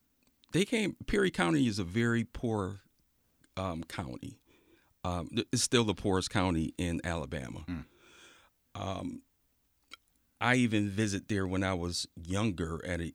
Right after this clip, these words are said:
Speaker 1: young age, and we stayed with relatives who did not have plumbing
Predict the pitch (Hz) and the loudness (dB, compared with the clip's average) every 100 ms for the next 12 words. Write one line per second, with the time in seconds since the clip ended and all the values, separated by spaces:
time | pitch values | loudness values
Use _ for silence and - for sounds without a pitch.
0 | - 85 98 98 - 101 101 92 78 85 | -8 -4 0 0 -2 -2 0 -2 -2 -2
1 | 82 92 - 85 87 60 82 101 - 90 | -2 -4 -2 -2 -2 -2 0 0 0 -2
2 | 80 85 90 80 90 87 - - 82 82 | -2 -2 -2 0 0 -2 -6 -10 -6 -4
3 | 82 85 _ - 110 123 95 | -6 -8 _ -10 -4 -4 -6